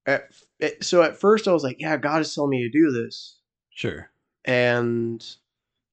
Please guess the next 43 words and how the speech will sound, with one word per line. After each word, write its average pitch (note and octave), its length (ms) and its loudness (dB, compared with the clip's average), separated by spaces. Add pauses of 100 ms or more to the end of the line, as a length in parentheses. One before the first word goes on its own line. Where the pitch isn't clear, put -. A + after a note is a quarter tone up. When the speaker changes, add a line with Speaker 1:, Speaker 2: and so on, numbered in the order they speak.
(380)
Speaker 1:
I, C3+ 580 4 (400)
you B2+ 120 0
know, B2 80 2
the B2 60 -2
Bible C3 260 4
talks B2+ 200 -4
about A#2+ 200 -2
quenching A2+ 340 -6
the G#2 60 -12
spirit, A2+ 260 -8
and - 20 -4
I G#2+ 40 -10
think A#2 140 -6
I G#2+ 80 -8
quenched - 300 -12
the - 60 -18
spirit C3 240 -14
on - 120 -20
that - 320 -20
for - 60 -20
a - 60 -18
long - 100 -20
time. - 140 -20 (280)
Speaker 2:
Mm-hmm. G2+ 220 -10 (540)
Speaker 1:
'Cause - 100 -10
I - 120 4
was, C#3+ 80 4
like, - 160 -2
super, G3+ 240 2
super G3+ 280 4
on D3+ 100 6
fire E3 380 4
for D3 220 4
it, C3+ 140 4
and C3 100 0
then C3 80 4
I C3 80 4
let C3 240 2
a B2+ 60 0
lot C3 240 0
of C3+ 80 -12
other B2+ 240 -6
things. A#2+ 720 -6